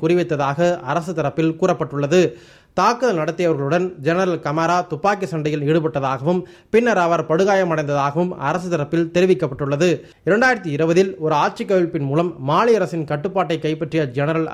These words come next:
அசிமி கோய்தாவையும் ஆயுதாரிகள் குறிவைத்த நிலையில், இந்த தாக்குதல்களுக்கு பிறகு ஜெனரல் கோய்தா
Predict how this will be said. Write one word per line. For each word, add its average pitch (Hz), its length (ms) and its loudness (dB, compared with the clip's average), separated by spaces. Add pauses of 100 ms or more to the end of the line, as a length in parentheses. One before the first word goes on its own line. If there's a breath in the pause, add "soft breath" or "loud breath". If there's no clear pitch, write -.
அசிமி 180 320 -2
கோய்தாவையும் 143 720 0 (260 loud breath)
ஆயுதாரிகள் 175 580 2
குறிவைத்த 165 360 2
நிலையில், 156 460 0 (200 loud breath)
இந்த 170 280 2
தாக்குதல்களுக்கு 185 560 0
பிறகு 151 640 2
ஜெனரல் 160 400 0
கோய்தா 170 460 2